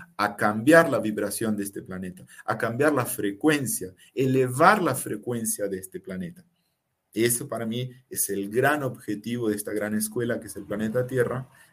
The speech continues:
¿eh? Y esto se hace de manera mundial para los que tengan los canales mundiales, pero también se hace en el día a día con nuestra esposa, con nuestro marido, con nuestros amigos, con nuestros hijos. O sea,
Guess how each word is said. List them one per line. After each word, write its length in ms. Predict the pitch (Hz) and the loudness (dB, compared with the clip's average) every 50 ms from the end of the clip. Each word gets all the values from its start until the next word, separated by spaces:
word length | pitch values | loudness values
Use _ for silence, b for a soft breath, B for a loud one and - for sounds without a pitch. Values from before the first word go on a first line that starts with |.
| b _ | b _
¿eh? 160 | 113 127 131 b b b _ | -10 -10 -10 b b b _
Y 200 | - 131 147 165 | 0 2 4 4
esto 280 | 190 196 185 - 202 | 4 2 0 -2 -2
se 200 | - - - 160 | 0 2 6 8
hace 420 | 156 127 110 - - - - - b b b b b b _ | 8 8 8 8 4 -2 -4 -8 b b b b b b _
de 120 | 98 113 | -4 -4
manera 720 | 107 107 110 110 123 131 135 143 139 131 117 120 - - _ _ | -2 0 -2 0 0 0 2 2 2 2 0 -2 -6 -12 _ _
mundial 600 | 120 127 135 139 139 147 175 190 196 208 196 170 | -4 -2 -2 -2 2 6 8 8 8 8 6 4
para 200 | 156 139 123 120 | 4 4 4 4
los 200 | 117 107 110 - | 2 0 -4 -6
que 220 | - - 98 104 101 | -6 -6 -6 -6 -6
tengan 560 | - 123 131 139 139 135 120 110 107 - - - | -4 -4 -4 -2 -2 -2 -2 -2 -2 -4 -6 -8
los 280 | 92 107 104 101 - | -10 -8 -6 -6 -6
canales 480 | - 107 104 117 123 127 123 120 113 117 | -6 -4 -2 0 0 2 0 0 -2 -4
mundiales, 760 | 117 117 123 135 156 165 170 170 165 160 165 - - - - _ | -8 -4 0 2 4 4 4 2 2 0 -2 -6 -10 -16 -18 _
pero 160 | - 139 147 | -8 -6 -6
también 340 | 147 151 165 180 190 190 175 | -4 0 0 2 2 2 2
se 140 | - 180 175 | 2 2 2
hace 240 | 175 170 170 170 175 | 2 2 2 -2 -2
en 60 | 147 | -2
el 160 | 131 131 131 | -2 -2 -2
día 240 | 127 143 156 165 139 | 2 4 4 4 4
a 40 | 135 | 4
día 480 | 135 147 151 156 156 151 147 151 156 B B B B _ | 4 6 8 8 10 8 8 6 2 B B B B _
con 280 | _ 120 117 123 127 120 | _ -2 -2 -2 -2 -2
nuestra 480 | 117 117 113 117 113 - - - 104 104 | -4 -6 -6 -6 -8 -8 -8 -6 -6 -4
esposa, 640 | 104 - - - 135 131 135 131 131 - 120 117 - | -6 -6 -4 0 2 2 2 2 0 -2 -4 -6 -8
con 120 | 110 107 | -10 -14
nuestro 300 | 101 101 - - - - | -14 -14 -16 -18 -20 -18
marido, 720 | 98 101 104 110 127 127 127 127 120 123 123 123 123 123 123 b b b _ | -12 -12 -10 -8 -4 -4 -2 0 2 2 4 2 2 0 -4 b b b _
con 180 | _ 92 95 98 | _ -20 -18 -18
nuestros 440 | 98 95 - - - 107 104 - - | -18 -18 -20 -18 -16 -14 -14 -14 -12
amigos, 500 | 110 120 123 127 131 123 123 127 123 - | -8 -6 -4 -2 0 0 0 0 -2 -4
con 180 | - 98 92 | -8 -14 -20
nuestros 440 | 95 95 98 - - - 101 - - | -16 -16 -16 -16 -12 -10 -8 -8 -8
hijos. 440 | 123 113 - - 123 123 120 - B B B B B B B B | -6 -8 -4 0 0 0 0 -2 B B B B B B B B
O 80 | - - | -8 -6
sea, 280 | - - 156 - - | -2 0 0 0 0